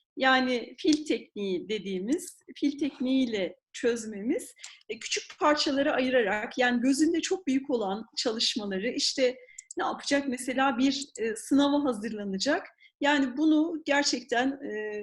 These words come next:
kapasitesine, seviyesine, burada tabii ta-, çok iyi bir gözlem yapmamız gerekiyor çocuklarda. Ona göre parçalayarak,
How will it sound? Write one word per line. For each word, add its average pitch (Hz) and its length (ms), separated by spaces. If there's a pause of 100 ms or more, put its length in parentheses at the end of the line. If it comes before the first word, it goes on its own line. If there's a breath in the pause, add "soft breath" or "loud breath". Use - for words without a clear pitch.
(120)
kapasitesine, 269 920
seviyesine, 240 840
burada 262 200
tabii 247 240
ta-, - 220 (100)
çok 294 300
iyi 247 120
bir 240 60
gözlem 226 560
yapmamız 180 460
gerekiyor 180 400
çocuklarda. 185 720 (420 loud breath)
Ona 320 220
göre 240 340
parçalayarak, 269 880